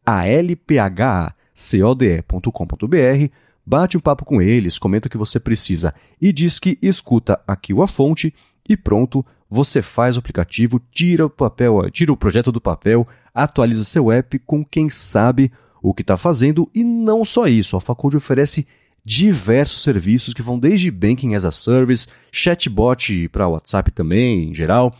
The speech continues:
coisa de e-commerce, sistema de gestão,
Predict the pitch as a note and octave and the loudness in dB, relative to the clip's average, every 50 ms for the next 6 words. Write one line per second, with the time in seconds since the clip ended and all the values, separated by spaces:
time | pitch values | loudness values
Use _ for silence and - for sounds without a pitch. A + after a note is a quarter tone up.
0 | _ _ _ - C#3 C#3+ D3+ D3+ C3 C3+ C3+ G#2+ - _ - F#2+ G2 G#2 A2+ A#2 | _ _ _ -4 -2 0 0 0 0 0 0 0 0 _ -2 0 2 4 4 2
1 | A#2 A2+ - - A#2 - _ _ _ - - - E3 C#3+ - - D#3+ D#3 D3+ C#3 | 2 2 0 -4 -6 -8 _ _ _ -4 -2 -2 -2 0 0 0 0 0 0 0
2 | A#2 A2+ C3 G#2+ F2+ - - - G2 G2+ A2+ B2 A#2+ | 0 0 0 0 0 -2 -2 0 2 2 4 2 2